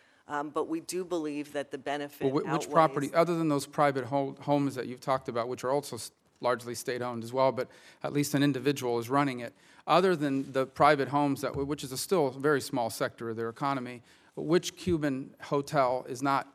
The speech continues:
Speaker 2: owned or operated, wh-, which, which Cuban hotel is not owned by the Cuban government?
Speaker 1: Well, I said that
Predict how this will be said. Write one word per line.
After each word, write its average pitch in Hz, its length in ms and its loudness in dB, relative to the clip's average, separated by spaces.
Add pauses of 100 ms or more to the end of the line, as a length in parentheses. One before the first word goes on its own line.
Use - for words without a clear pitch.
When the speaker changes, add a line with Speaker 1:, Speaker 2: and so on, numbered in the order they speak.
Speaker 2:
owned 131 300 -4
or 123 100 -2
operated, 120 500 -2 (140)
wh-, - 40 -8
which, 165 320 -4
which 180 200 -2
Cuban 170 220 -2
hotel 147 320 0
is 120 80 -10
not 139 240 -2
owned 120 400 -8
by 120 160 -2
the 113 80 -8
Cuban 120 320 -8
government? 113 380 -8
Speaker 1:
Well, - 120 -2
I 175 100 -2
said 185 240 -2
that 151 260 4